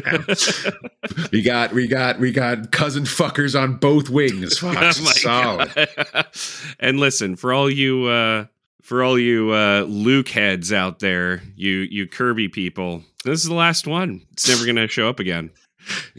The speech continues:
Speaker 1: Luke Kirby will return in late
Speaker 2: <laughs>
Speaker 1: summer nineteen ninety-five. So
Speaker 2: God
Speaker 1: next
Speaker 2: damn
Speaker 1: year.
Speaker 2: it. God damn it. They really, we really need to resolve this cousin arc, huh?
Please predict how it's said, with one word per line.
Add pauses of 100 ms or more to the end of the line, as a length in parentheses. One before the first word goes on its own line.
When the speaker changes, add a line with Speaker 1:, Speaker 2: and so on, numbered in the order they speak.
(220)
Speaker 1:
Luke
Kirby
will
return
in
late
Speaker 2:
<laughs>
Speaker 1:
summer
nineteen
ninety-five. (300)
So
Speaker 2:
God
Speaker 1:
next
Speaker 2:
damn
Speaker 1:
year. (300)
Speaker 2:
it.
God (100)
damn
it.
They
really,
we
really
need
to
resolve
this
cousin
arc,
huh?